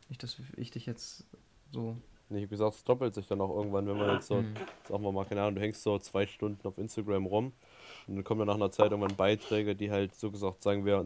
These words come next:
Speaker 2: vom Algorithmus her auf dich zugeschnitten sind dann irgendwann und dann doppelt sich halt auch der Shit und dann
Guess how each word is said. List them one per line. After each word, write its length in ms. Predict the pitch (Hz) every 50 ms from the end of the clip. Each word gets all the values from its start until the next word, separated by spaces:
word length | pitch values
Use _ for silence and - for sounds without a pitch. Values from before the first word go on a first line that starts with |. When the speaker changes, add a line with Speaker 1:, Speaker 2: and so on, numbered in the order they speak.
| - - -
Speaker 2:
vom 100 | - 101
Algorithmus 600 | 98 104 101 101 107 113 113 113 110 101 - -
her 240 | 104 104 104 107 - - - - - - - - -
auf 140 | - 98 95
dich 140 | - 110 -
zugeschnitten 640 | - - 127 113 104 95 - 101 92 90 92 90
sind 200 | 87 92 92 90 87
dann 120 | 90 87
irgendwann 460 | 90 87 90 90 90 87 87 87 90
und 60 | 87 85
dann 200 | 90 92 95 90
doppelt 300 | 113 120 117 107 92 -
sich 120 | 98 -
halt 120 | - 82
auch 120 | 98 98 98
der 140 | - 95 92
Shit 220 | - - 113 110 - -
und 100 | 95 90
dann 320 | 92 95 95 92 92 95